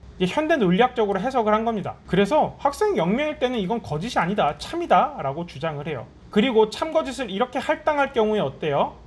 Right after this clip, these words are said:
둘 중 하나만 참이고 둘 다 거짓인 경우가 가능한데 둘 다 동시에 참인 경우는 있어요, 없어요?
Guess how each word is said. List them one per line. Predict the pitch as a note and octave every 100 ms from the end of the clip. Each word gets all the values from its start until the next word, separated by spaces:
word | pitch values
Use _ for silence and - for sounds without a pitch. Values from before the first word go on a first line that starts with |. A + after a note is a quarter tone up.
| -
둘 | - G3 A3+ A3
중 | C4 C#4
하나만 | C4 D4+ D4+ C#4 C4
참이고 | - D4 C4 A3+ C#4 F#4+ G#4+ - - -
둘 | - E3+ G3
다 | B3+
거짓인 | B3+ E3+ F3 G#3 A3+
경우가 | G#3 G3 G3
가능한데 | G3 C#3+ F3+ G3+ E3+ F#3+ F#4 - - - - -
둘 | - D#3+ G3
다 | B3+
동시에 | B3+ E3 G3+ G#3 C#4
참인 | - C#4+ C4+
경우는 | B3 A#3 G#3+
있어요, | E3 - A3
없어요? | C#3+ - C#3+